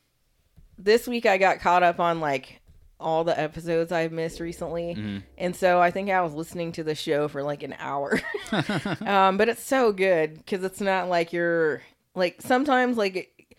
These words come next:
Speaker 1: it seems like podcasts can be, like, long-winded, but these are really short ones. And the topics are so interesting. And this is the description of the show.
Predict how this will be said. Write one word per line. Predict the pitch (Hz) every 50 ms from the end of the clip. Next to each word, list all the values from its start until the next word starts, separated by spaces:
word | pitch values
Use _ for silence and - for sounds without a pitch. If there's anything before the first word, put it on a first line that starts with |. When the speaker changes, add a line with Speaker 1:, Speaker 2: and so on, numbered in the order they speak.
| _ _ _ _ _ -
Speaker 1:
it | 202 202 -
seems | 233 226 220 220
like | 220 202 185 175 -
podcasts | 175 170 170 175 175 190 170 165 170 170 -
can | - 175 165
be, | 170 165 160
like, | 156 151 147 143
long-winded, | 151 143 151 147 147 147 147 143 143 147 143 143 143 156 156 156 156 156 - -
but | 165 147 165
these | 175 185 196 190
are | 185 175 170
really | 156 - 160 175 170 165 160 151
short | - - 160 156 147 147
ones. | 160 170 170 165 165 165 - - _ - - - - -
And | 170 175 180
the | 180 160 147 - - -
topics | - 226 196 214 208 - 180 165 -
are | 165 156
so | - - 180 175 180 170 131
interesting. | 120 151 156 156 - 147 - - - 147 143 139 139 147 143 _ _ - _ _ _ _ -
And | 175 185 185 185 190
this | 208 202 -
is | 214 196 -
the | 180 175 170
description | 165 165 - - 170 156 151 - - 165 156
of | 151 147 151
the | 143 143
show. | - - 156 131 135 143 143 170